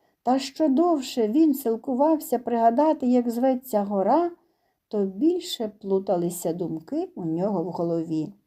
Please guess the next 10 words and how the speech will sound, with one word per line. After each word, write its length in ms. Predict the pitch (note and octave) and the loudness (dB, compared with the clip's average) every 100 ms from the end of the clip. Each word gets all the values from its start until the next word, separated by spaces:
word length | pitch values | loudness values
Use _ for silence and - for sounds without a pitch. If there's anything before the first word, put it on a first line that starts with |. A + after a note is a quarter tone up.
| _ _ _ _ _ | _ _ _ _ _
Вже 340 | G3+ G#3+ D4+ D4 | -4 4 4 6
він 260 | C#4 C4 B3+ | 4 4 -2
і 120 | G#3+ | -6
скарбам 800 | - G3+ F3 D#3+ A3+ E4 C4 F#3 | -4 -2 -2 0 -2 0 -4 0
був 260 | F#3+ B3+ | 0 0
не 200 | G#3+ F#3 | -2 -2
радий. 540 | F#3 D#3+ C#3+ - G1+ _ _ _ _ _ _ _ | -2 -2 -4 -12 -20 _ _ _ _ _ _ _
Ввечері 500 | C4 F#4+ G4+ G#3 G3 | 0 0 2 0 2
гора 340 | F3 G3+ C#4+ E4 | 2 2 2 2
відчинилася, 1160 | A3 - - F#3+ F3+ D#4 E4 D4 - D4 C#4+ | -2 -6 -10 -6 0 0 0 -2 -2 0 0